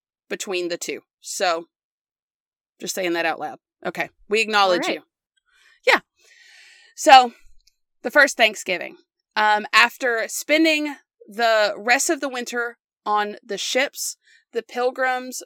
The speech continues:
Speaker 1: from, oh gosh, I guess it was the Mayflower,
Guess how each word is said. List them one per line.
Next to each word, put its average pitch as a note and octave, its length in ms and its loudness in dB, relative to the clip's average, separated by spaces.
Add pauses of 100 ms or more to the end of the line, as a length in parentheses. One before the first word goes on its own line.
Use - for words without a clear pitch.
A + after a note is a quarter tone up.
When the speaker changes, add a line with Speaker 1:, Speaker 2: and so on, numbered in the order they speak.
Speaker 1:
from, A3 800 -4 (880)
oh B3 160 -18
gosh, - 340 -8
I D#3+ 60 -14
guess A#3 240 -14
it F#4 80 -6
was F#3+ 520 -6 (360)
the G#3+ 60 -10
Mayflower, F#3 720 -6